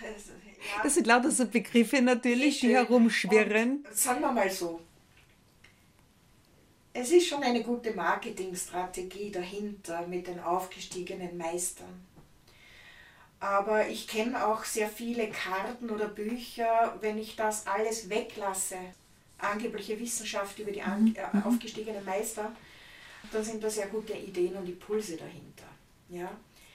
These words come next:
Speaker 1: Die haben aber nichts mit den aufgestiegenen Meistern zu tun, sondern die werden einfach über die geistige Welt weitergegeben.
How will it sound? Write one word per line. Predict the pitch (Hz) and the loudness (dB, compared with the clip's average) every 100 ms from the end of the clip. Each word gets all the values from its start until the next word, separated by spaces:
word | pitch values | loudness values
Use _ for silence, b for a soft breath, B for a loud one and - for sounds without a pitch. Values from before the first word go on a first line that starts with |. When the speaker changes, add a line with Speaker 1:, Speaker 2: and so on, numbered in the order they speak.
| b b 214 | b b -8
Speaker 1:
Die | 208 | -4
haben | 185 190 | -4 -2
aber | 196 196 | -4 -4
nichts | 190 185 - - | -8 -10 -10 -10
mit | 180 180 | -12 -12
den | 185 175 | -12 -10
aufgestiegenen | 170 - 180 175 175 175 175 | -12 -14 -14 -10 -8 -8 -10
Meistern | 165 165 - 170 170 | -10 -10 -10 -12 -14
zu | - | -14
tun, | 170 170 175 | -14 -14 -12
sondern | 175 170 170 | -12 -12 -10
die | 175 | -10
werden | 160 165 180 | -8 -8 -10
einfach | 147 165 190 180 | -12 -10 -10 -10
über | 175 190 | -10 -10
die | 180 175 | -8 -8
geistige | 165 175 - 175 180 | -6 -6 -6 -6 -4
Welt | 175 175 175 - | -2 -2 -2 -6
weitergegeben. | 165 170 180 165 156 - - | -8 -8 -10 -10 -12 -16 -18